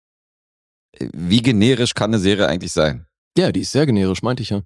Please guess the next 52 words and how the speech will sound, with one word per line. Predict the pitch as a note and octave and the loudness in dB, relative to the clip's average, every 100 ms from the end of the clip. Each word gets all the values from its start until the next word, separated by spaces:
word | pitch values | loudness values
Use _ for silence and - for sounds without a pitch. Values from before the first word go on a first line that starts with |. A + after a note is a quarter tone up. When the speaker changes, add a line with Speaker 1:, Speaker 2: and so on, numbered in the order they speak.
| - | -2
Speaker 1:
Die | G2 | -2
ist | F#2 | 0
so | - | 2
unfassbar | B2 B2 D#3 - D3 - G#2 | 2 2 -2 -2 -4 0 0
an | |
mir | G2 G2+ | 0 0
vorbeigerauscht | D#2+ G#2+ A2+ G#2 E2 A2+ | -2 -2 0 0 0 -2
und | F2+ | -4
das | F#2+ A#2+ | -4 -2
hat | A2+ | -4
mich | - | -4
alles | G#2+ G#2 | -4 -2
so | G2 C#3 | -2 -2
kalt | - G#2+ - | 0 -2 0
gelassen | D2+ D2 G2 | -2 -2 -4
und, | - F#2+ E2+ D2+ D2+ | -4 -4 -4 -6 -4
äh, | F2+ | -2
so | E2+ F2 D#3 | 0 0 0
egal | A2+ G2+ A2 | 0 -2 -2
gewesen, | F#2 D2+ E2 G#2+ C3 - | -2 -2 -2 -4 -8 -8
Speaker 2:
Oh, | F2 | -8
echt? | - G2 A#2 _ _ | -4 -4 -6 _ _
Speaker 1:
dass | F#3+ F#3+ | -4 -2
ich | G#2 - _ _ _ _ | -6 -8 _ _ _ _
im | F#2+ | 0
Nachhinein | G2 A2+ G#2+ | 2 2 0
gar | G2 | 0
nicht | G#2+ F2 | -2 -2
wusste, | G2+ - F2+ | -4 -2 -2
wie | |
ich | F#2+ | -4
die | - | -4
bewerten | D#2 D#2 F2+ | 0 2 2
soll, | E2 F2 E2 | 0 0 0
aber | D#2 E2 D#2 | 0 0 -2
die | D#2+ F2 | -4 -2
hat | F#2+ | -2
dafür | G2 F#2 | -2 -2
gesorgt, | F#2 F2+ F#2+ | 0 0 -2
dass | E2 | -4
ich | D#2 - | -6 -6
irgendwie, | F2 E2+ | -6 -4
also | - E2+ F2 - | -2 -2 -4 -2
WandaVision | F2 A2 A#2+ A2+ G#2 A2 _ | 0 0 0 0 -2 -6 _
und | - B2+ B2 - _ _ _ _ | -2 0 -2 -12 _ _ _ _
Falcon | - G#2+ A2+ | 0 0 2
and | G#2 | 0
the | F#2 | 2
Winter | G#2 A2 | 2 2
Soldier | G2 D#2+ F2 | 0 0 0
haben | F2 | 0
dafür, | F2 E2+ F#2 F2+ | 0 0 -2 -6